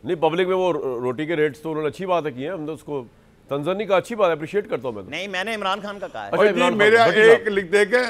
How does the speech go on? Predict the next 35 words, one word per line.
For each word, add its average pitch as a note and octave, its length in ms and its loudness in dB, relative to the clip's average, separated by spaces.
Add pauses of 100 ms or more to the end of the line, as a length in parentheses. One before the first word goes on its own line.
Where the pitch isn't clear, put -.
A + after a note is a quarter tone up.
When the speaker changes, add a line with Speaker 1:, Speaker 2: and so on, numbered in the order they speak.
(520)
Speaker 3:
एक A3+ 80 6
नुक्ता G#3 320 0
ले G3 180 4
ले। G#3 260 4
Speaker 1:
जी, C#3+ 200 -6
जी, F3+ 120 -4
न्याय E3+ 200 0
साहब। D#3 300 0 (160)
Speaker 3:
एक, C#4 200 -4
एक A#3 200 4
नुक्ता A3+ 240 -4
ले A3 160 2
ले। F#3 200 0
Speaker 1:
जनाब। C#3+ 360 -2
Speaker 3:
आपने F#3+ 300 0
वो A3 120 -2
कहा G3 200 2
ताकि G3 300 0
भट्टी D#3 320 -4
साहब G3+ 180 4
बड़ी F3 240 0
जामे E3 480 -2
तरीके E3+ 240 -4
से E3+ 200 0
जवाब D3+ 360 0
दें। D#3 140 -4 (580)
भाई, F3 200 2
ये G3 280 0
जो, G#3 460 2
अ, E3+ 180 2
नवाज D#3+ 420 0
शरीफ F#3+ 220 -8
साहब F#3+ 160 2
का D#3+ 100 -6
हल्का D#3+ 680 0